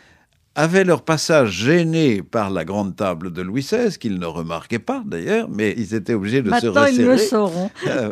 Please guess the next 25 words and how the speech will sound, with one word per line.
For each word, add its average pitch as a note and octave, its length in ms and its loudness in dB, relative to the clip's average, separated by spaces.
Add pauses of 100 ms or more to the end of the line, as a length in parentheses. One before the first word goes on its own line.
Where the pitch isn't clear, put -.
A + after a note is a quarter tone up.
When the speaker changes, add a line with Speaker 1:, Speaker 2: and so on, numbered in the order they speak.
(120)
Speaker 1:
voilà. F3+ 300 -2 (540)
Et D#3 140 2
après, E3 360 0
ils E3+ 120 -2
descendaient C3 640 2
par D3 160 -2
l'escalier B2 480 0
de C#3+ 120 0
bois G#2 480 0 (440)
qui C#3+ 240 -6 (140)
débouche G2+ 800 -6
directement G2+ 540 -6
sous F3+ 140 -8
la G#2+ 120 -2
coupole. - 560 -18 (540)
Eh G#2 100 -4
bien, D3 500 -2 (160)
nous A2+ 360 -4
sommes C3 440 -2
en G#2 100 0
train C3 280 -4
de B2 120 -4
réaménager A2+ 800 0
ce B2 140 -6
parcours F2+ 760 -10